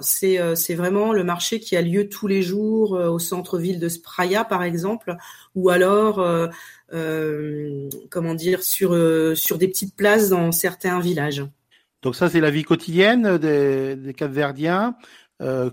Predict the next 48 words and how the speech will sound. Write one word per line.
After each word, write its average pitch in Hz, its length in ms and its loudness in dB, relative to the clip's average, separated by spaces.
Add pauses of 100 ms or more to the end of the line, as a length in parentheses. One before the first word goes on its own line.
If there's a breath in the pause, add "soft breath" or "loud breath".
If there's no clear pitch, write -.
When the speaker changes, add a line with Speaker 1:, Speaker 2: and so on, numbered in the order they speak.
Speaker 2:
comment 180 520 6
après, 160 480 2
euh, 127 540 2 (400 soft breath)
euh, 123 80 -4
dans 127 160 -4
vos 127 160 -2
échanges, 151 420 0
vous 127 300 -4
arrivez 131 340 -2
un 139 120 0
petit 123 160 -8
peu 139 220 0
à - 20 0
aller 123 160 0
un 120 80 -4
petit 120 140 -12
peu 123 120 -4
plus - 160 -10
loin 143 240 0
pour 139 160 -8
mieux 131 160 0
connaître 131 380 -4
un - 20 -10
peu 131 160 -4
ce 123 80 -6
qu'ils - 160 -20
peuvent 120 180 -4
vivre 120 380 -4
justement ? 117 560 -6 (260 soft breath)
Comment 139 200 2
se 143 160 4
font, 151 420 4
euh, 120 180 6 (400 soft breath)
euh, 117 360 -4
cette 123 180 -8
proximité 143 560 0
avec 127 300 2
eux ? 139 140 -4 (440)
Speaker 1:
La 202 100 4
proximité, 226 600 2
elle 262 60 4
se - 180 4
fait, 214 320 4
euh, 170 380 2
par 170 240 -2
le 180 100 0
biais 175 300 -4
des, 156 480 -6